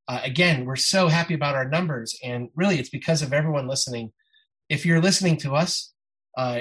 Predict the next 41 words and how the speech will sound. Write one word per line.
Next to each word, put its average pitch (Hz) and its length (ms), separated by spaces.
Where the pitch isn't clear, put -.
it 143 120
really 175 180
does 156 260
say 143 200
that 123 160
you're 131 120
a 113 60
catalyst 113 720
for 117 280
making 120 340
changes 113 340
in 113 60
the 107 60
future, 104 440
right? 113 300
Um, 113 360
we'd 139 140
love 156 120
to, 147 200
you 139 80
know, 123 100
take 139 220
credit 127 300
for 113 180
our 107 220
incredible 127 680
banter 151 440
and 117 180
conversation, 123 880
and 113 180
as 123 200
if 127 120
we're, 127 140
like, 120 200
really 127 280
cool 131 120
guys 120 260
to 120 60
listen 120 280
to, 110 200
but 104 160